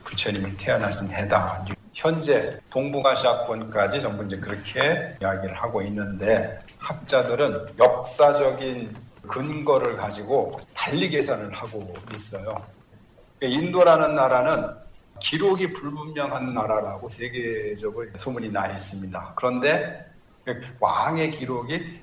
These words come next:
예, 정확한데 그것을 계산을 하면은 부처님이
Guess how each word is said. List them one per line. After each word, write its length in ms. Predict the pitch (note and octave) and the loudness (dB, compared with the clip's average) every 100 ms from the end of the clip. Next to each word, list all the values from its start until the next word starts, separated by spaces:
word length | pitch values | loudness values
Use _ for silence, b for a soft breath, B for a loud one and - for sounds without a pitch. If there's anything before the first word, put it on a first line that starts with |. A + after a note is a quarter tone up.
| - | -12
예, 180 | G2+ | -10
정확한데 1400 | F#2+ G#2+ A2 G#2 - - - - - A#2 A#2 G#2+ G#2+ - B B B - - | -8 -6 0 0 0 -6 -16 -12 -8 -4 0 2 0 -2 B B B -12 -8
그것을 480 | B2 D3+ E3 E3 D#3 | 0 2 2 2 -2
계산을 540 | A2+ G#2+ B2+ A2+ A2 | -6 -4 -4 -4 -4
하면은 600 | A2 G#2+ G#2 C#3 - - | -4 -6 0 0 0 -6
부처님이 720 | - G#2+ - G#2 G#2 B2 - | -12 -8 -8 -6 -4 -2 -4